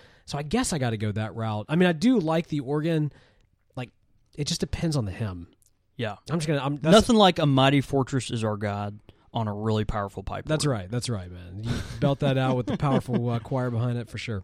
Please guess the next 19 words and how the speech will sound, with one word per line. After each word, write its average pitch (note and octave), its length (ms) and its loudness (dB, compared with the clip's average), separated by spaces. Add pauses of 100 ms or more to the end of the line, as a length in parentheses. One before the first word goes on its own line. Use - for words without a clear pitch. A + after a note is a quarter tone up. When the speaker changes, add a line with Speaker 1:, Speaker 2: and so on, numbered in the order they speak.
(100)
Speaker 2:
All D3 80 8
right, B2+ 100 4
bring B2+ 160 2
it. G#2+ 160 -12
Next. A#2 220 -4
Speaker 1:
Would D#3 140 2
you G#3 120 2
rather G3+ 480 2
see D#3+ 540 -2
clergymen, A#3+ 720 0 (280)
deacon, G#3 540 0 (400)
altar F#3 380 0
servers, A#2+ 640 -2 (420)
and C3 160 0
lector B2+ 680 -4
all D#3 180 2
wearing D3+ 320 2
traditional G#3 720 -2
robes C#3+ 640 -2